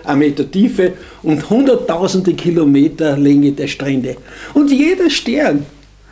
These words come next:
entspricht, oder jedes Sandkorn entspricht einem einzigen Stern. Und wir wissen auch, wo die Sterne sind, wie sie aufgebaut sind, wie sie alt sind, wie sie zusammengesetzt sind. Von all diesen Sternen wissen wir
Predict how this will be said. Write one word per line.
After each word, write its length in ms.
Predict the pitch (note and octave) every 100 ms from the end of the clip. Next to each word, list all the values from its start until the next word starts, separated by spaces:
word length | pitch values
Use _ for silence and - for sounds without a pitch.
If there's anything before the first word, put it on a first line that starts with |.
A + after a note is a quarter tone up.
| -
entspricht, 760 | G#3+ G3+ - G#3 C#4 C#4+ -
oder 160 | - G4
jedes 320 | G3+ C4+ A#3+
Sandkorn 480 | D4 A#3 - G#3 G#3 G#3
entspricht 560 | D#3 - F#3 F#3+ -
einem 320 | D#3 D3+ D3 - -
einzigen 760 | G3+ C4 - - A3 G#3 A3 - - - -
Stern. 420 | - G3+ F3+ C#4
Und 140 | B3
wir 160 | C#4 G#3
wissen 340 | B3+ - C#4+ G#3+
auch, 140 | E3+ - -
wo 140 | F3
die 160 | F#3+ F#3
Sterne 400 | - E3 C#3 C3
sind, 420 | - C#4 A#3+ A#3
wie 60 | F3+
sie 100 | -
aufgebaut 640 | - C#4 B3+ G#3+ G#3+ F#3+
sind, 120 | G#3
wie 120 | F#3+
sie 100 | G3
alt 260 | - A#3+ B3
sind, 280 | - A#3+ - -
wie 60 | G3
sie 80 | F#3
zusammengesetzt 760 | - - E3+ G#3 G3 - F3
sind. 140 | F3 - - - -
Von 100 | A3
all 200 | B3 F#4+ F#4+
diesen 220 | D4+ C#4
Sternen 460 | - C4+ C4 A#3+
wissen 240 | C4 D#4 G#3
wir 180 | B2+